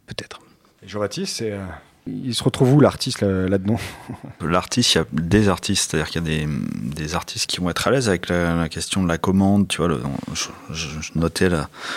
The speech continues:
Speaker 3: le vocabulaire utilisé, commande, résultat, attente. Enfin, tu vois, c'est un truc quand même assez particulier, quand même. C'est-à-dire qu'on attend de toi quelque chose, euh, c'est un peu, ça,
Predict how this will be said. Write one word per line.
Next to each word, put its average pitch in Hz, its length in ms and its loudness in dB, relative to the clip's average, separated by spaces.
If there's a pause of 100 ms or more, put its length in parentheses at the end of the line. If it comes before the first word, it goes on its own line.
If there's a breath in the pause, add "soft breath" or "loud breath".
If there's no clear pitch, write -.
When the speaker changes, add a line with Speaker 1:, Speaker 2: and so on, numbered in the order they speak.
(140 loud breath)
Speaker 3:
le 80 80 -10
vocabulaire 85 500 0
utilisé, 101 380 2
commande, 92 460 6
résultat, 85 440 2
attente. 90 520 0 (300 loud breath)
Enfin, - 140 -8
tu - 60 -6
vois, 90 100 2
c'est - 100 -2
un 82 60 0
truc - 180 -6
quand 82 100 2
même 82 120 4
assez 80 180 2
particulier, 95 540 2
quand - 160 -4
même. 80 200 -4
C'est-à-dire - 280 -8
qu'on 85 160 2
attend 80 240 2
de 80 60 2
toi 87 240 0
quelque - 260 -4
chose, 90 480 0
euh, 65 1040 0
c'est - 140 0
un 82 80 -2
peu, 95 420 2
ça, - 240 0